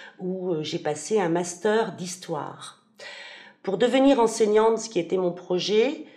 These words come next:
j'ai passé un concours, puisque les enseignants passent un concours national,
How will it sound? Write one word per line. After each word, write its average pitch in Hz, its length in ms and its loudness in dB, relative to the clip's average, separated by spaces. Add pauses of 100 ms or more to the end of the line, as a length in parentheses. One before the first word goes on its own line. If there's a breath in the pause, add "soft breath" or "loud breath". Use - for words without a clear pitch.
(260 loud breath)
j'ai 185 200 -2
passé 202 340 0
un 208 120 2
concours, 214 720 -4
puisque - 220 -20
les 165 240 -8
enseignants 175 440 -4
passent 180 360 -6
un 151 80 -6
concours 190 580 -6
national, 165 920 -2